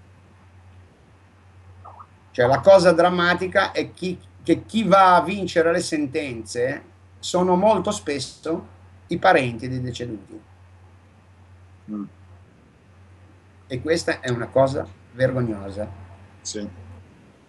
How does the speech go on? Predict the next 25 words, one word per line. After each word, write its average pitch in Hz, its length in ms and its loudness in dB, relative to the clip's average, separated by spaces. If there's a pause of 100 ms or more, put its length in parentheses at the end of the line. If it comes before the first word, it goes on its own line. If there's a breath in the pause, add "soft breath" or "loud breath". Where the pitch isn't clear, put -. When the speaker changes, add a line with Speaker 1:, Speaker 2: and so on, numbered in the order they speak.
(200)
Speaker 1:
Perché 123 220 2
morire 156 560 6 (600)
con 120 120 0
magari 165 580 6
dei 160 140 -2
figli 110 520 -8 (1160)
e 143 120 -2
non 175 220 6
sapere 202 520 4
ancora 160 460 6
se 135 140 -4
lo 143 100 0
Stato 175 360 2
ha 185 40 6
riconosciuto 147 640 -2
il 127 80 -4
tuo 131 100 -4
diritto 131 680 -4 (340)
è - 80 0
il 139 120 2
peggior 175 420 0
modo 139 260 2
per 139 140 2
andarsene 120 480 0
via. 95 260 -8